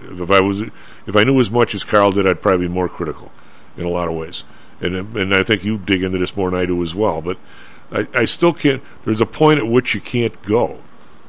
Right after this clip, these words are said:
I mean, I, I can be pissed off as much as I wanna be at the Treasury. I can't go shoot people, John. I just, you just can't go there. <laughs> You know, you, you, you don't get to go in and start,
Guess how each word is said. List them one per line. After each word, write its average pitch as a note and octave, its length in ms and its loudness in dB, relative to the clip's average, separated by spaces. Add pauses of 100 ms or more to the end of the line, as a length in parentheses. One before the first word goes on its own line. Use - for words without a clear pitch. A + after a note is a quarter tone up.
(160)
I - 40 -6
mean, A2+ 100 6
I, A#2+ 100 2
I D3 60 6
can F#3 120 -4
be D3 100 4
pissed - 300 0
off C#3+ 320 4
as A2 140 -8
much C#3 220 -2
as B2+ 80 -2
I A#2+ 40 4
wanna C3 320 2
be E2 260 -6 (100)
at G2+ 100 -2
the F#2+ 80 -4
Treasury. G2+ 560 0 (460)
I B2 100 -2
can't - 280 0
go A#2 160 0
shoot G3 320 -4
people, D#2+ 280 -6
John. C3+ 300 -10
I A#2 80 0
just, C#3 180 0 (200)
you C3 180 2
just D3 160 0
can't D3+ 320 2
go G3 220 8
there. - 420 -6
<laughs> G3+ 300 0 (720)
You D#3 80 2
know, C3 240 8 (240)
you, - 120 6
you, D3+ 360 2
you D#3 100 2
don't G3+ 220 8
get E3 220 4
to D3 100 -2
go D3 240 6
in G#2 180 4
and B2 220 -6
start, A2+ 220 4